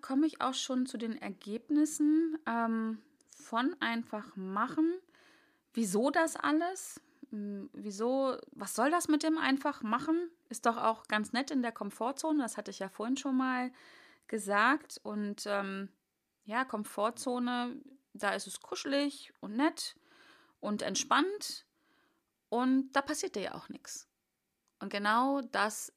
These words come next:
ist der Punkt. Da, wo dir nichts passiert,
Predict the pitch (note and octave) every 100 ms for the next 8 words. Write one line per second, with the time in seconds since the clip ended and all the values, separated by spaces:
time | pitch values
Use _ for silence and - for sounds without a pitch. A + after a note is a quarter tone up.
0 | _ G#3+ A3+ A3 - - F#3 - F3+ E3
1 | - - _ _ _ _ _ _ F#3+ G3+
2 | A3+ C#4+ C#4+ C4+ B3 A3+ A3 - - G#3+
3 | - - - - -